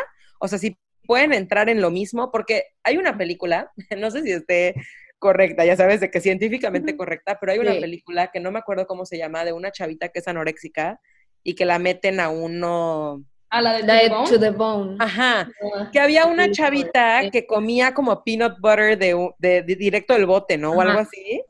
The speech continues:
Speaker 2: Ajá.
Speaker 1: Como que fue la primera vez en mi vida que yo dije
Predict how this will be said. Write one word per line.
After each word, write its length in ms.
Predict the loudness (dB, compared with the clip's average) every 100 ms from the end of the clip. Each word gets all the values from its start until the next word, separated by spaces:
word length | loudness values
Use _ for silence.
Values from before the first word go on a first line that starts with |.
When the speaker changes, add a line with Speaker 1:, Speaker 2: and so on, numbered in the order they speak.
| _ _ _ _ -12
Speaker 2:
Ajá. 200 | -6 -2
Speaker 1:
Como 220 | 0 -2
que 200 | -6 -10 _ _
fue 180 | -6 -2
la 200 | 0 -2
primera 480 | -4 -4 -2 0 0
vez 240 | 0 0
en 160 | 0 -2
mi 140 | -2
vida 340 | -2 2 2 2
que 160 | -4
yo 140 | -4 -4
dije 540 | -4 -8 -6 -6 -8